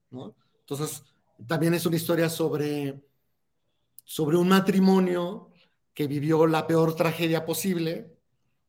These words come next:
¿no? La pérdida de un hijo, y que, y que cada quien encontró su manera de sobrevivir, ¿no? Eh, el hombre tal vez, eh, es más pragmático y es más así de, "Ah, bueno, no pasa nada,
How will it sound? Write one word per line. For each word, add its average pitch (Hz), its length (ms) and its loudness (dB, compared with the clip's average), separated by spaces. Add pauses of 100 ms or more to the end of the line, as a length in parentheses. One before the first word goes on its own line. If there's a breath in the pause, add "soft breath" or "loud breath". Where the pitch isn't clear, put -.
(140)
¿no? 120 420 -12
La 117 180 -10
pérdida 139 300 -6
de 143 80 -2
un 151 100 -4
hijo, 170 320 -4
y 131 140 -12
que, 135 520 -6 (520)
y 151 100 -8
que 165 140 0
cada 196 240 6
quien 202 160 6
encontró 185 340 4
su 190 160 2
manera 185 480 4
de 170 100 0
sobrevivir, 135 840 -6 (120)
¿no? 175 360 -8 (420)
Eh, 127 440 -4 (300 loud breath)
el 147 140 2
hombre 170 300 6
tal 160 180 0
vez, 160 360 0 (320 soft breath)
eh, 131 460 -6 (160)
es 151 120 -2
más 160 200 2
pragmático 165 840 2
y 156 60 2
es 143 100 -4
más 143 140 -4
así 135 160 -8
de, 147 100 -2
"Ah, 214 160 0
bueno, 180 320 2
no 156 140 -4
pasa 151 240 -4
nada, 165 420 2